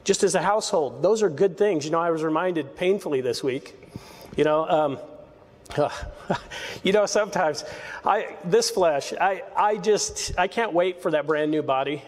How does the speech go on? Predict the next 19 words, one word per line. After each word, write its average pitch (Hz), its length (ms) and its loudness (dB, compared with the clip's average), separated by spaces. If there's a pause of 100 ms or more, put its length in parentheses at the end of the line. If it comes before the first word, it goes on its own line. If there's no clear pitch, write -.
(120)
First 185 180 0
of 156 80 -2
all, 156 80 6
I 151 80 4
already 151 160 2
told 151 200 0
you 143 60 -4
guys 139 140 0
I'm 151 80 0
gonna 160 120 0
be 147 100 -2
nine 147 240 -2
feet 147 200 -10
tall. 139 440 -2
That's 156 160 -2
a 143 40 -2
short - 300 0
man's 131 420 -8 (220)
dream. 156 340 2